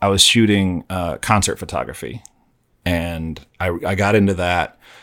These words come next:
and I was more or less just finding, like, the bands that I liked the most at the time.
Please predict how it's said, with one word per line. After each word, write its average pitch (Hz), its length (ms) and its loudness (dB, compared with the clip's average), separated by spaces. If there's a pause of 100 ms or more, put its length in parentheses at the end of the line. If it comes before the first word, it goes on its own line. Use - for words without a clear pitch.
(340)
and 87 680 -2 (420)
I 98 80 6
was 92 200 4 (580)
more 139 400 8
or 165 40 12
less 127 220 10
just - 180 -4
finding, 107 280 2
like, 85 200 -2 (220)
the 95 100 -8
bands 101 300 2
that 98 80 2
I 90 60 2
liked 87 280 0
the 92 60 -4
most 87 340 -2
at 90 60 -6
the 90 80 -10
time. 95 500 -2